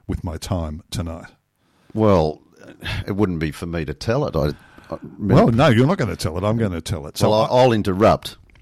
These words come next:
Speaker 1: Well, you probably will. Okay, so, uh, whilst, whilst, uh, I'm best known for my, my fabulous riding ability with motorcycles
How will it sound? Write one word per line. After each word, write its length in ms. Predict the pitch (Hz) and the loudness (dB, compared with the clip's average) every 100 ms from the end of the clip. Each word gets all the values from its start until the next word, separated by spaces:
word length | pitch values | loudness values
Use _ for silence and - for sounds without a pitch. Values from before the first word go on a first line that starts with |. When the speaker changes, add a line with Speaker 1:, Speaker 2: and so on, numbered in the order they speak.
| - | -8
Speaker 1:
Well, 140 | 131 117 | 0 0
you 120 | 98 | 0
probably 460 | - 104 92 82 92 | -2 -2 -2 0 0
will. 280 | 90 78 - - | 0 -2 -10 -2
Okay, 300 | 123 110 92 | -2 0 0
so, 240 | 143 123 - _ _ | 2 2 0 _ _
uh, 240 | - 113 107 | -4 -4 -2
whilst, 560 | 139 139 131 - - - | 2 4 4 -2 -8 -2
whilst, 520 | 120 117 - - - | 0 0 -2 -10 -8
uh, 300 | 101 92 87 | -6 -6 -4
I'm 160 | 95 87 | -4 -2
best 240 | 92 - | -2 -2
known 260 | 80 82 78 | -6 -6 -8
for 160 | 107 | -8
my, 240 | 82 80 85 | -8 -10 -10
my 320 | 90 78 78 | -10 -10 -10
fabulous 640 | 76 101 87 87 85 - | -4 -4 -4 -6 -6 -6
riding 340 | 95 90 95 90 | -4 -2 -4 -4
ability 520 | 82 85 87 85 87 | -6 -6 -6 -8 -10
with 240 | 98 - | -10 -6
motorcycles 840 | 95 95 95 - 90 90 101 - | -4 -4 -4 -8 -10 -12 -12 -14